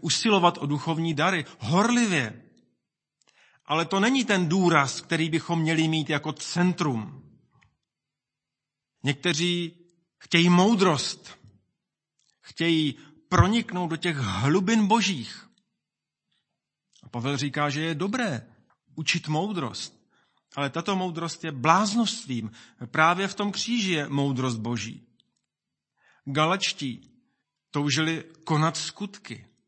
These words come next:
plnit boží zákon, pracovat na sebe. Ale on jim říká: „Kam jste to zabloudili? Vždyť vám byl tak jasně popsán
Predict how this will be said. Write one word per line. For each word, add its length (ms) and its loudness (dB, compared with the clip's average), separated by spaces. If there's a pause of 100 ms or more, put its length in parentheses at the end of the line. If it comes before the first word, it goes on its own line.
(540)
plnit 380 2
boží 380 0
zákon, 680 -2 (840)
pracovat 640 0
na 100 -2
sebe. 420 -6 (1120)
Ale 120 -4
on 80 0
jim 100 -2
říká: 360 0
„Kam 240 -4
jste 180 -8
to 140 -6
zabloudili? 680 -6 (880)
Vždyť 340 -4
vám 260 2
byl 140 0
tak 220 -2
jasně 640 0
popsán 960 -2